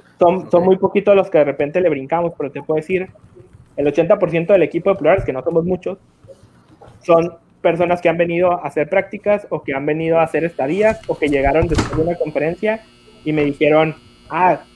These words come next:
Speaker 1: me quiero acercar porque quiero aprender". O sea,
Speaker 2: Ok.
Speaker 1: no hay bronca lo que haga, pero quiero aprender y nos ha llevado ahorita a que son líderes de proyectos, ¿no? Entonces, eso, eso creo que es importante, el voluntariado y,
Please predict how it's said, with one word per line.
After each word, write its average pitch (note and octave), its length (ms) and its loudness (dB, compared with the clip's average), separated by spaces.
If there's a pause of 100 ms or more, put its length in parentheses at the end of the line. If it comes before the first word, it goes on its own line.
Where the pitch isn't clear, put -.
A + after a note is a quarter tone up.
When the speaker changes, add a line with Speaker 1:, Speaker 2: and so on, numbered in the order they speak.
Speaker 1:
me D#3 100 -4
quiero E3 180 2
acercar D3+ 300 0
porque D#3 200 -8
quiero D3+ 180 2
aprender". B2+ 420 -4 (580)
O B2+ 40 -16
sea, C3+ 240 -4 (240)
Speaker 2:
Ok. - 140 -20
Speaker 1:
no D#3 160 -4
hay D#3+ 100 4
bronca F#3+ 300 2
lo E3+ 120 2
que - 60 0
haga, F3 200 4
pero - 140 -4
quiero D#3 160 0
aprender D3+ 400 -6
y D#3 120 -10
nos C#3 180 -10
ha C3+ 80 -4
llevado D3 540 2 (260)
ahorita C3+ 340 2
a D3 60 -2
que - 80 -8
son C#3+ 160 -6
líderes D3 300 0
de C#3+ 80 -6
proyectos, C3 520 -8
¿no? E3+ 140 -20 (400)
Entonces, D3+ 400 -4 (720)
eso, G#3 460 2
eso F3 240 -2
creo F3+ 200 2
que F3 80 -8
es - 80 -10
importante, E3 520 -6
el F3 60 -2
voluntariado D3 760 -4 (420)
y, E3 300 -6